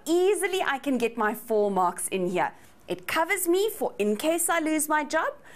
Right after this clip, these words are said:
Why would I lose my job? I can be fired, I can go on maternity leave, I can adopt, or I can be sick. Just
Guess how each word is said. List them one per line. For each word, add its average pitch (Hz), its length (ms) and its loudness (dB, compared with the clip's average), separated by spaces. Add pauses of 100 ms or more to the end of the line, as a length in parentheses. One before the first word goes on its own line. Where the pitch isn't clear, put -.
(400)
Why 190 380 2
would 349 160 -2
I 349 140 4
lose 339 260 -2
my 330 160 0
job? 320 420 0
I 190 120 -2
can 180 200 -4
be 139 120 -8
fired, 311 640 0 (280)
I 220 140 2
can 233 180 -6
go 220 120 4
on 220 100 0
maternity 202 540 0
leave, 180 320 -2 (100)
I 269 160 0
can 370 160 -2
adopt, 240 460 0
or 220 160 2
I 208 80 0
can 208 200 -4
be 190 120 -2
sick. - 340 -4 (380)
Just 415 340 -2